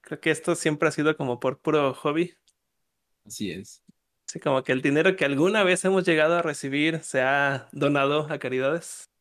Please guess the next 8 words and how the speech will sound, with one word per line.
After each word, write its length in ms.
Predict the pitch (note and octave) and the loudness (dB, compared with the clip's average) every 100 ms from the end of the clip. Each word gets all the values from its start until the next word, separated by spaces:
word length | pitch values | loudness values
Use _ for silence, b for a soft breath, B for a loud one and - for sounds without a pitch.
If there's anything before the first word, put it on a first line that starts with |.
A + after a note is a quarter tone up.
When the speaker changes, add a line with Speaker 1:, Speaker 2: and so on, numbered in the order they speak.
| _ | _
Speaker 1:
Entonces 380 | - C#3+ D3 C#3 | -16 -10 -10 -6
Speaker 2:
Sí, 340 | C3 C3+ D#3 - _ - | -2 -2 -2 -8 _ -16
ha 140 | G#2+ | -10
sido 160 | A#2 A2+ | -2 0
en 80 | G#2+ | 0
eventos 320 | G#2 G#2 A2 | 0 -4 -6
especiales 480 | G#2 F#2 - G2 G2+ | -8 -8 -6 -4 -4
donde 400 | G2 F2+ E2 | -4 -6 -8